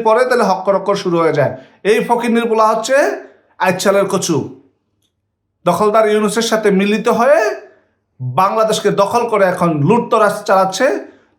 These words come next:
ধ্বংসযজ্ঞ চালাচ্ছে এবং মানুষকে নির্যাতন নিপীড়ন করছে, হত্যা করছে।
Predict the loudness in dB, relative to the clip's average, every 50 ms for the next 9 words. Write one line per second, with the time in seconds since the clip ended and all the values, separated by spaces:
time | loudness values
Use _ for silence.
0 | -2 0 0 0 0 0 -2 0 0 0 2 0 0 2 2 2 2 0 0 0
1 | 0 0 -2 -4 -10 -12 -20 _ _ _ -2 0 0 2 2 0 2 0 0 0
2 | 0 -2 0 0 2 4 4 4 4 2 2 2 2 2 2 2 2 0 2 2
3 | 2 2 2 0 0 -2 -2 -2 0 -2 0 0 0 -2 -2 -2 -2 -2 0 -2
4 | -4 -4 -6 -10 -14 -16 -20